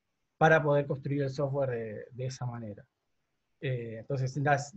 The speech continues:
nace todo el análisis de requerimientos, construcción de, de modelos, testing, verificación, bueno, todas las herramientas que, que disponemos y que los estudiantes de, de la carrera van viendo a lo largo de, que dura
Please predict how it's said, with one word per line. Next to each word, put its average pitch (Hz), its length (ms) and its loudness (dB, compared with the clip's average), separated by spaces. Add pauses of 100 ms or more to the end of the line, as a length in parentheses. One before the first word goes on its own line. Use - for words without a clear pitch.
(140)
nace 156 280 0
todo 143 240 4
el 135 80 0
análisis 135 460 0
de 131 60 2
requerimientos, 156 1000 2
construcción - 560 -6
de, 117 300 -4
de 120 120 -10
modelos, 143 1000 0 (1040)
testing, 151 560 4
verificación, 135 960 2
bueno, 180 220 4
todas 226 180 6
las 208 180 4
herramientas 180 540 4
que, 147 400 -2
que 135 160 -4
disponemos 190 760 -4 (840)
y 143 60 -14
que 131 80 -4
los 131 160 -6
estudiantes 143 480 -2
de, 120 440 -4
de 123 120 -12
la 123 120 -6
carrera 147 360 4
van 139 260 2
viendo 147 480 0
a 135 60 0
lo 139 100 -2
largo 147 400 -2
de, 135 200 -8 (720)
que 139 100 -2
dura 139 720 0